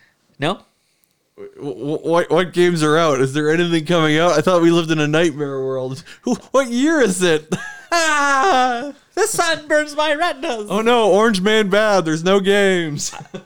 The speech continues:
Speaker 1: No, I've been playing a few. I played, uh, Wastelanders three. Do you know, have you seen the Wastelanders series?
Speaker 2: I know of it.
Speaker 1: The first or second one I played, and I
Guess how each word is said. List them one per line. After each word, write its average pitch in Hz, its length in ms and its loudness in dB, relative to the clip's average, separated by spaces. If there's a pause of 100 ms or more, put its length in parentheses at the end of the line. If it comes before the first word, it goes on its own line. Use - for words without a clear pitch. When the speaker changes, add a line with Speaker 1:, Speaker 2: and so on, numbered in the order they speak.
(440)
Speaker 1:
No, 247 100 -6
I've 285 160 -2
been 311 100 -14
playing 233 240 -10
a 165 60 -10
few. 156 580 -8
I 180 80 -4
played, 185 480 -8
uh, 160 260 -2
Wastelanders 156 560 -6
three. 123 340 -8 (1500)
Do 131 80 -14
you 139 80 -8
know, 139 120 -8
have 143 140 -8
you 143 300 -8 (280)
seen 156 180 -12
the 147 80 -16
Wastelanders 156 400 -12
series? 196 380 -14 (120)
Speaker 2:
I 160 340 0 (200)
know 151 380 2
of 123 120 -2
it. 120 300 -4 (960)
Speaker 1:
The 151 100 -2
first - 680 -6 (240)
or 143 100 -2
second 185 340 -4
one 180 120 -6
I 175 80 -2
played, 175 480 -4 (120)
and 127 120 -6
I 120 160 -6